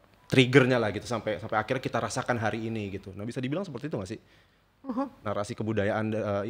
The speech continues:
Speaker 1: identitas kita sebagai so-, sebuah bangsa gitu, sama pemerintah mungkin apakah itu kurang didorong? Kayak mungkin Bung Karno dulu pernah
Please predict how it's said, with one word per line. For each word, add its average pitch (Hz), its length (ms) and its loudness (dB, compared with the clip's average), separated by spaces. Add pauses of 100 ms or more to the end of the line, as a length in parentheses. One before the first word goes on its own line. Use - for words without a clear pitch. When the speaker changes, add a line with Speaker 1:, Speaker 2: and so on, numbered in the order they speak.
Speaker 1:
identitas 127 400 2
kita 151 240 4
sebagai 127 480 2
so-, - 160 -6 (320)
sebuah 127 240 6
bangsa 123 400 6
gitu, 117 220 -2
sama 113 180 0
pemerintah 123 400 2
mungkin 143 320 -4 (240)
apakah 120 320 0
itu 117 160 -4
kurang 110 320 0
didorong? 123 640 2
Kayak 117 240 4
mungkin 156 320 2
Bung 123 160 2
Karno 156 220 2
dulu 220 100 0
pernah 131 240 -2